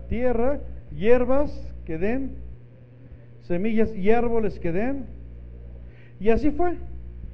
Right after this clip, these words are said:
La tierra produjo toda clase de plantas,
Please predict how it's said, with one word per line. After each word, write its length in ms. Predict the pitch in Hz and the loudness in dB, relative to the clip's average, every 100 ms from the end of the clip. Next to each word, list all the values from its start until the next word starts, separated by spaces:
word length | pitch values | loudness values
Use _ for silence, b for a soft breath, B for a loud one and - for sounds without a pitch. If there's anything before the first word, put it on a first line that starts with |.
| B B - | B B -2
La 160 | 202 202 | 0 2
tierra 340 | 269 302 - | 2 4 4
produjo 400 | 208 202 - 247 | 2 0 0 -2
toda 280 | - 247 233 | 0 0 0
clase 340 | 220 220 214 | -2 -2 0
de 100 | 208 | -2
plantas, 640 | 196 214 220 180 131 - | -2 -4 -6 -6 -10 -12